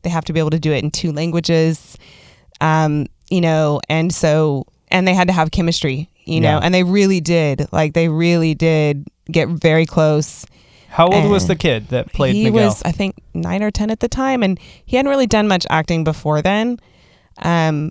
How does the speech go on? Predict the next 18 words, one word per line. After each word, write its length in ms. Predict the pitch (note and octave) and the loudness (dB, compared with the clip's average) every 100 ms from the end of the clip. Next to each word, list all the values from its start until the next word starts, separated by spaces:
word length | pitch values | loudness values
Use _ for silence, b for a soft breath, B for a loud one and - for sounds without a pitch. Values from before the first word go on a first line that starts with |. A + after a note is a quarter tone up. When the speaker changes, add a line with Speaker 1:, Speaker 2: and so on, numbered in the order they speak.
| - | -6
Speaker 1:
but 220 | E3+ F3+ | 0 2
when 140 | D#3 F#3 | 2 0
he 240 | E3+ G#3+ | -2 -4
came 320 | - G#3+ G3 | -2 -2 0
in, 500 | G3+ G#3 G3 F#3 E3+ - - | 0 2 0 0 -4 -8 -6
um, 520 | E3+ E3 D3+ D3 D#3 - | -2 0 0 -2 -6 -4
there 100 | F3 | -2
were 80 | F3 | -2
certain 340 | - G3 F3+ | 0 -2 -2
scenes 480 | E3+ F#3+ F#3 F3+ D#3+ | -4 -2 0 0 0
that 160 | E3 D3 | -2 0
we 180 | D#3+ D3 | -2 0
did, 200 | D#3 D3+ | 0 -2
of 100 | C#3+ | -2
course, 220 | D#3+ D3+ | -4 -2
for 80 | E3 | -2
the 120 | D#3 | -2
audition, 560 | D#3 F3 - E3+ D3 | 0 0 0 -2 -2